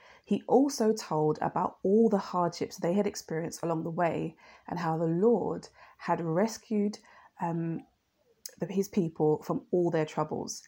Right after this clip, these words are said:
Jethro was delighted when he heard about all the good things the Lord had done for Israel as he rescued them from the hand of the Egyptians. So in this passage, Moses is visited by his father-in-law Jethro.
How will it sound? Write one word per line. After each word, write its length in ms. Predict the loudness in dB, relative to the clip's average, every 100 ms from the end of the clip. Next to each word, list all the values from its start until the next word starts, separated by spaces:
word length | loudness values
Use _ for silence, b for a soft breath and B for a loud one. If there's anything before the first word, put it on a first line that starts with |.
| B B B -4
Jethro 520 | -2 -2 0 2 4
was 220 | 2 -2
delighted 560 | 0 4 4 4 0 -4
when 120 | -4
he 80 | -2
heard 260 | 0 -2
about 280 | -2 -2 -2
all 140 | 0 -2
the 120 | -2
good 180 | -8 -8
things 400 | -2 0 0 0
the 80 | -4
Lord 280 | -2 -2
had 140 | -2 -2
done 200 | -4 -4
for 100 | -4
Israel 540 | -6 -4 -4 -4 -8 b b b b -8
as 160 | -6
he 100 | -4
rescued 540 | 0 0 -2 -6 -6 -4
them 320 | -4 -2 -4
from 140 | -6 -6
the 80 | -6
hand 500 | -6 -4 -4 -4 -8 b b b
of 220 | -6 -4
the 160 | -6 -6
Egyptians. 840 | -4 -6 -6 -8 -8 -8 -10 -12 _ _ _ -20 B B B
So 340 | -8 2 4 4 4
in 180 | 4
this 160 | 4 0
passage, 500 | -4 -6 0 0 0 -2
Moses 440 | 0 0 0 -2
is 120 | -2
visited 600 | -2 -2 -4 -4 -4 -4 -4
by 240 | -2 -2
his 220 | -2 -6
father-in-law 640 | -2 -2 0 0 -2 -2 -2
Jethro. 580 | 0 -2 0 2 2